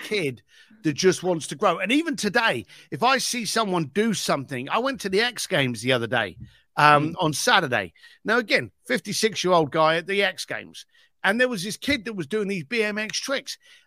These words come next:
Speaker 1: And I said to him, I said, "You know, what's it like being so high up? You know, doesn't that scare you?" And he
Speaker 2: Yeah.
Speaker 1: said, "I don't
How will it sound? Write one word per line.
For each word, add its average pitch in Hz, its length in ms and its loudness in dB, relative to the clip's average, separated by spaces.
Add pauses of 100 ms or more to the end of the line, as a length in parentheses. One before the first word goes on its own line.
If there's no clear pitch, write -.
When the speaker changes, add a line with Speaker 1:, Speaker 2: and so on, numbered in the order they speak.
Speaker 1:
And 220 80 -4
I 247 80 -4
said 254 260 -4
to 269 80 -4
him, 262 60 -8
I 240 60 -4
said, 214 320 -4
"You 247 80 -4
know, 214 220 -2 (320)
what's 233 400 6
it 233 100 -4
like 214 480 -2
being 214 240 -6
so 202 320 -2
high 202 400 -2
up? 226 320 4
You 170 140 -4
know, 185 100 4
doesn't 233 300 -2
that 180 120 -4
scare 185 280 -2
you?" 262 160 2
And - 640 -10
he - 20 0
Speaker 2:
Yeah. 190 100 -2
Speaker 1:
said, 220 200 0
"I 196 80 2
don't 214 360 2